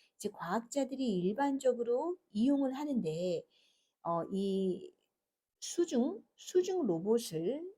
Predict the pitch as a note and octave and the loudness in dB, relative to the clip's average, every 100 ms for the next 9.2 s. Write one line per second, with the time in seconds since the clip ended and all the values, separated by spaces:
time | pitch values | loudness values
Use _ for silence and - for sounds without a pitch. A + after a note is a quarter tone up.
0 | - D#3+ D#3+ F3+ A#3+ A#3 D#3 D3 F#3 G#3 | -12 -6 -2 0 2 2 0 0 0 0
1 | A3 F4+ F#4 G3 F3 - - - D3+ - | -4 -2 -2 0 -4 -6 -14 -12 -14 -10
2 | F3 A3+ E3+ F#3+ G3+ F3 D#3 E3 E3 D3+ | -8 -6 -4 -4 -6 -8 -6 -8 -8 -4
3 | C4 A#3+ - _ - _ _ B3+ D#4+ D#4 | 0 0 -2 _ -20 _ _ 4 6 4
4 | D4 E3+ F3+ A3+ D3+ D#3 - F3 - D#3+ | 0 -2 -2 -4 -6 -8 -8 -10 -6 -6
5 | D3 - _ _ _ _ - F3+ F#3 G#3 | -8 -16 _ _ _ _ -4 0 4 4
6 | - - F3+ G3+ B3 A3+ F#3 - C#3 - | 2 -2 2 4 4 2 -4 -6 -8 -10
7 | - D#3 B3+ A3 C#3+ D3+ G#3 - - D#4+ | -14 -6 0 0 0 -6 -6 -8 -12 -16
8 | - G3+ D3+ _ _ A3 E3+ D3+ D#3 E3 | -4 -2 -2 _ _ -2 -2 -4 -4 -2
9 | C#4 | -4